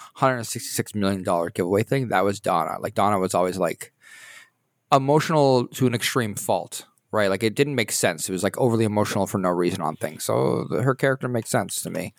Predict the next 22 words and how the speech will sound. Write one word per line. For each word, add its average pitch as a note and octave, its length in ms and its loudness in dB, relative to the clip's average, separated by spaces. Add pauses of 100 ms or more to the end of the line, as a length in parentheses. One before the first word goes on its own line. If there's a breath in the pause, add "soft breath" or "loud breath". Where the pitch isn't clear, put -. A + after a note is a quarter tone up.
(440 loud breath)
Um, A2+ 420 4
I A2+ 80 2
had B2 120 2
a A#2+ 40 2
fun C3 280 0
time, B2 560 0
a - 20 0
little D3+ 160 4
saccharine B2+ 500 2
at - 180 -6
points, A2+ 440 -2 (100)
like, G2 220 -4
overly A2 280 0
saccharine A2+ 360 0
at G2+ 80 -8
points A#2 260 -2
where G2 100 -2
it - 20 -2
didn't F#2 200 -4
need F#2+ 180 -4
to A2+ 100 0
be. A2 220 2